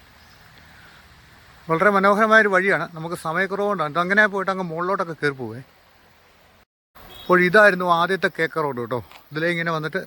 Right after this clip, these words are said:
ആ ഒരു പാലമൊക്കെ ഉണ്ടോ, ഇതുണ്ടോ, ഈ പാലമൊക്കെ കിടന്ന് അപ്പുറത്തോട്ട് പോയി കയറുമായിരുന്നേ. ഇതിനിടയ്ക്കൂടെ ഒരു ചെറിയ പുഴ ഇങ്ങനെ ഒഴുകി വരുന്നുണ്ടേ, ഒരു കൈത്തോട് ഉണ്ടോ, നല്ല ഭംഗിയില്ലേ.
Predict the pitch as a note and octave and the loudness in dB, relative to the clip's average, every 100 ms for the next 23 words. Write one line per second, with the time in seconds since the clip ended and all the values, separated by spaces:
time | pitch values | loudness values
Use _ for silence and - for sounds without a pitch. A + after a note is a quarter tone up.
0 | - D#3 D#3+ - D3 D#3 C#3+ B2 G#2+ G#2 | -8 -6 -6 -6 -4 -2 -4 -6 -14 -14
1 | B2 A2+ G2 _ _ _ _ _ _ _ | -14 -14 -16 _ _ _ _ _ _ _
2 | _ _ _ _ _ _ _ - - D#3 | _ _ _ _ _ _ _ -20 -12 -6
3 | D#3+ D3+ D3+ C#3+ C#3 D#3+ - _ - C#3 | -2 0 -2 -6 -8 -10 -16 _ -14 -8
4 | D#3 E3 D3+ C3 A2+ A2 A2 A2 C3 _ | -4 -4 -4 -4 -6 -10 -12 -12 -14 _
5 | _ _ _ _ _ _ - - - - | _ _ _ _ _ _ -20 -20 -20 -4
6 | D#3 F#3 F3 F#3+ G3 G3 E3+ F3 F3 F#3+ | 2 4 4 4 4 2 0 -2 -2 0
7 | G3+ - E3 F3+ F3 E3 D3+ D3 C#3 B2 | 0 0 0 0 0 -2 -4 -2 -2 -4
8 | A#2+ A#2+ B2 - _ C#3 D3 C#3+ D#3+ C#3 | -6 -8 -8 -12 _ -10 -6 -6 -4 -6
9 | G#2+ - _ _ _ _ _ _ _ _ | -8 -18 _ _ _ _ _ _ _ _
10 | _ _ _ _ _ _ _ _ _ _ | _ _ _ _ _ _ _ _ _ _
11 | _ C#3+ C3+ C3 C#3 C#3+ D3 C#3+ G#2+ | _ -8 -6 -4 -4 -6 -4 -4 -6